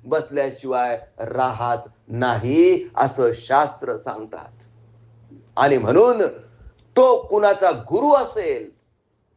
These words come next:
तो सद्गुरु असेल, तरीही कामिनी,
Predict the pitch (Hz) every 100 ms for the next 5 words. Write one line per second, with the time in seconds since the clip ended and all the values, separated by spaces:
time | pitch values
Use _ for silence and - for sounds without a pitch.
0 | _ _ _ - 220 196 - 208 233 285
1 | 277 240 - 160 330 - - - _ _
2 | 190 262 262 185 156 117 90 - _ _
3 | _ _ _ _ 113 147 170 175 165 139
4 | 110 87